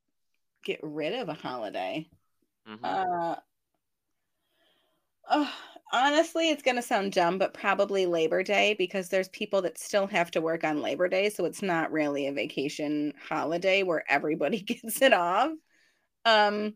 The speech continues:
Speaker 1: so I would say Labor Day,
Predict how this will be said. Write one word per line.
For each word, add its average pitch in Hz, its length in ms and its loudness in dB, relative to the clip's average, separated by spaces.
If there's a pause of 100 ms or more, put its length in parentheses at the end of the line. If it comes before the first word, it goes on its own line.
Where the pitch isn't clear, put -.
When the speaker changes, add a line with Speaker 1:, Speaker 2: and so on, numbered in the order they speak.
(120)
Speaker 1:
so - 160 -2
I 202 180 2
would 220 180 -2
say 202 560 4
Labor 202 480 0
Day, 190 640 2